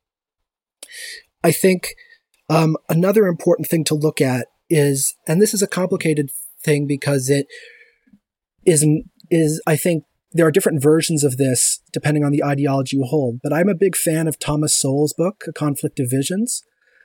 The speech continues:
which is about how a lot of political divides are between what he calls the constrained and the unconstrained vision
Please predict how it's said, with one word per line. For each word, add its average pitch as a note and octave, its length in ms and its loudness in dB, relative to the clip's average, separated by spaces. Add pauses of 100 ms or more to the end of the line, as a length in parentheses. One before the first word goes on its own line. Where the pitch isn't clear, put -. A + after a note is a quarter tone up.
(200)
which D3+ 180 2
is C#3+ 120 2
about D3 400 0 (120)
how D3 540 0 (420)
a D#3 60 2
lot D3+ 200 4
of F#3 80 0
political D#3 400 2
divides C3+ 580 0
are C#3+ 80 -2
between C#3 380 -4
what C#3 120 0
he D3 80 -2
calls C#3+ 280 -4
the C#3 100 -8
constrained C#3+ 680 -2
and C#3 120 -2
the C#3 100 -2
unconstrained C#3+ 640 -2
vision D#3 380 -4